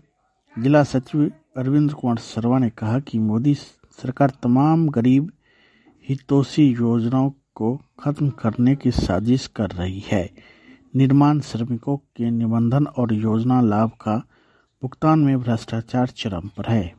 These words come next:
बिना घूस लिए जनता का कोई भी काम किसी भी कार्यालय में नहीं हो पा रहा है। देश के लोकतंत्र और संविधान को बचाने के लिए हम तमाम मेहनत काश मजदूर, किसान, नौ छात्र, नौजवानों,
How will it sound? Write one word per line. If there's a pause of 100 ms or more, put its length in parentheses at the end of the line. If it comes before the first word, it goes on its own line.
(120)
बिना
घूस
लिए
जनता
का
कोई (160)
भी (120)
काम
किसी
भी
कार्यालय
में (680)
नहीं
हो
पा
रहा
है। (580)
देश
के
लोकतंत्र (100)
और
संविधान
को
बचाने
के
लिए (440)
हम
तमाम (160)
मेहनत
काश
मजदूर,
किसान, (320)
नौ
छात्र,
नौजवानों,